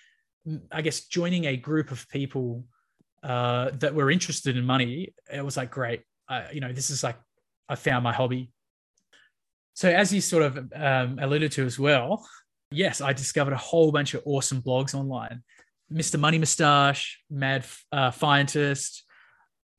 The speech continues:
Go Curry Cracker, uh, Ramit Sethi, J L Collins, awesome. Um, Dave Ramsey,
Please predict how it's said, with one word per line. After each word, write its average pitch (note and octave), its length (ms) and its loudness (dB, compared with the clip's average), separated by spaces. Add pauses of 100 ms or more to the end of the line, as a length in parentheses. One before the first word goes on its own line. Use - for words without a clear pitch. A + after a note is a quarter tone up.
Go C#3+ 200 2
Curry C#3 280 4
Cracker, C3+ 720 4
uh, B2+ 240 -4
Ramit C3+ 340 -2
Sethi, C#3 680 -2 (260)
J C#3 200 2
L B2 100 2
Collins, C3+ 720 0 (380)
awesome. C#3 600 0
Um, B2 320 -2
Dave C#3 260 2
Ramsey, C#3+ 680 -2